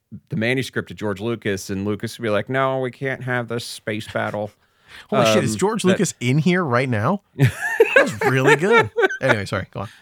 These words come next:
Speaker 1: We have to cut that. So Alan Dean Foster actually had to remove things from the book that might have been too expensive to make as a movie.
Speaker 2: Oh, that's funny.
Speaker 1: <laughs>
Speaker 2: That's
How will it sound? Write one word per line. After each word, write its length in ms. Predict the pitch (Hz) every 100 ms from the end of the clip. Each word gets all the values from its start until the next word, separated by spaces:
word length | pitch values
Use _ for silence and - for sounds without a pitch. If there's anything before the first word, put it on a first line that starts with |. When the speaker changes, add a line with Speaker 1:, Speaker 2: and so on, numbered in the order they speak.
| _
Speaker 1:
We 180 | 151 135
have 100 | 147
to 180 | 139 165
cut 220 | 139 131
that. 300 | 127 120 - -
So 340 | 147 123 123 135
Alan 240 | 156 156
Dean 180 | 147 139
Foster 540 | 156 190 156 139 123 - - -
actually 540 | 147 - 151 135 127 _ _ _
had 360 | - 135 127 123
to 300 | - 135 117
remove 520 | 113 113 117 139 139
things 360 | - 135 123 113
from 220 | - 110
the 80 | 101
book 680 | 87 - 151 95 - - - _ _ _ -
that 240 | 110 120 110
might 300 | 110 123 117
have 240 | 123 104
been 220 | 117 110
too 240 | - 143 143
expensive 1000 | 135 - - 139 135 - 92 85 85 - _ _
to 120 | -
make 440 | 104 107 113 101 _ -
as 300 | 104 101 110
a 40 | 104
movie. 580 | 95 104 95 71 50 -
Speaker 2:
Oh, 180 | 117 104
that's 240 | 107 101
funny. 400 | - 175 104 104 - - _ - 370
Speaker 1:
<laughs> 80 | 226 - 269 - - - - - - _ - - -
Speaker 2:
That's 420 | 147 123 127 -